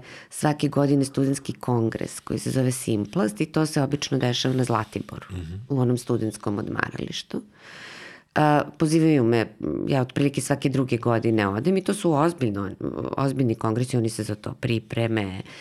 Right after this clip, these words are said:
Speaker 1: imaju čipove, koliko su prisustvovali, neće dobiti sertifikate
Speaker 2: Mhm.
Speaker 1: ukoliko ne prisustvuju, onda imaju radionice, svašta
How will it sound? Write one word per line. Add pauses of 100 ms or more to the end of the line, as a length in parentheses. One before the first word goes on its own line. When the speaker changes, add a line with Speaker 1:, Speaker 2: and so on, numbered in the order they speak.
(300)
Speaker 1:
imaju
čipove,
koliko
su
prisustvovali,
neće
dobiti
sertifikate
Speaker 2:
Mhm.
Speaker 1:
ukoliko
ne
prisustvuju,
onda
imaju
radionice,
svašta